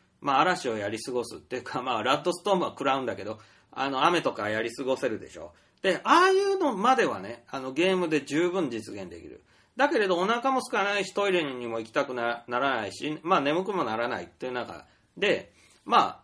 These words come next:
あ、あの、限定的なんだよねっていうことを言うと、そのゲームが、いわゆる現実と喧嘩してはいけないっ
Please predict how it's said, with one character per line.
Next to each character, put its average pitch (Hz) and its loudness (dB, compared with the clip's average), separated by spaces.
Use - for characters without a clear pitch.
あ、 143 0
あ 139 2
の、 139 -2
限 160 0
定 196 0
的 190 -4
な 196 0
ん - -4
だ - -12
よ 80 -14
ね 143 -4
っ - -8
て - -8
い 170 2
う 175 -4
こ 175 -6
と 165 -4
を - 0
言 110 -4
う 107 -10
と、 - -2
そ - -6
の 147 -4
ゲ 359 0
ー - 0
ム 117 -4
が、 117 -2
い 160 -4
わ 247 2
ゆ - -2
る - -12
現 339 2
実 - -4
と 320 -2
喧 269 -2
嘩 226 0
し - -10
て 220 0
は 120 0
い 104 -6
け 113 -6
な 92 -10
い - -20
っ - -20